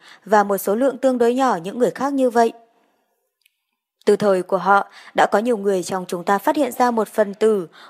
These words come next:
của sự thật vĩ đại này. Nhưng sự thật, bản thân nó đã có sẵn từ hồi đó cũng như bây giờ.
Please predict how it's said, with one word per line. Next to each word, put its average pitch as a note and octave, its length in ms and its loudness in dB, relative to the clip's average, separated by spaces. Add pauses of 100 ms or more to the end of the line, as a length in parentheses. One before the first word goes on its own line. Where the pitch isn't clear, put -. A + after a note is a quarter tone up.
của G#3 300 4
sự - 160 -4
thật F#3 220 -4
vĩ G#3+ 160 -2
đại B3 200 0
này. F#3 360 -2 (600)
Nhưng F#3+ 320 -2
sự G3 160 -4
thật, F#3+ 200 -2 (300)
bản F#3+ 140 0
thân G#3 180 -4
nó F#3+ 180 0
đã G#3+ 120 -2
có G#3 180 0
sẵn B3+ 440 -4
từ A#3 100 2
hồi G3 480 0
đó F#3 320 2
cũng A#3+ 240 -4
như B3+ 120 2
bây B3 180 0
giờ. G3 320 -2